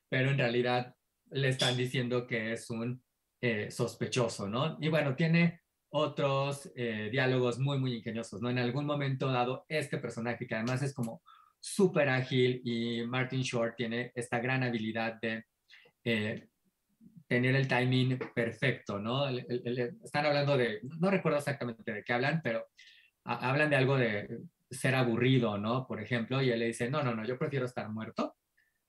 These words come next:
a ser aburrido", ¿no? Entonces, bueno, eh, genial, la verdad es que es muy, muy genial. Grandes diálogos, muchas referencias al cine, a la industria del entretenimiento,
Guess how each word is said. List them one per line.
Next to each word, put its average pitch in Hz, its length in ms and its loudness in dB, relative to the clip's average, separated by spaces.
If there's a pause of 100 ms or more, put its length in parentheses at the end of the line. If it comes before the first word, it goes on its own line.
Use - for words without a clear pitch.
(280)
a 127 120 2
ser 131 140 4
aburrido", 107 480 0
¿no? 135 140 -2
Entonces, 120 540 0
bueno, 113 260 -4 (160)
eh, 139 220 -6 (560)
genial, 139 320 2
la 113 80 2
verdad 147 180 4
es 170 100 2
que 151 100 2
es 127 180 -2
muy, 143 180 0
muy 120 120 0
genial. 135 420 0 (260)
Grandes 135 440 0
diálogos, 131 680 0
muchas 175 260 0
referencias 120 580 -4
al 98 140 -8
cine, 143 400 -2
a 131 60 2
la 117 80 2
industria 113 320 -4
del 104 180 -8
entretenimiento, 131 1040 0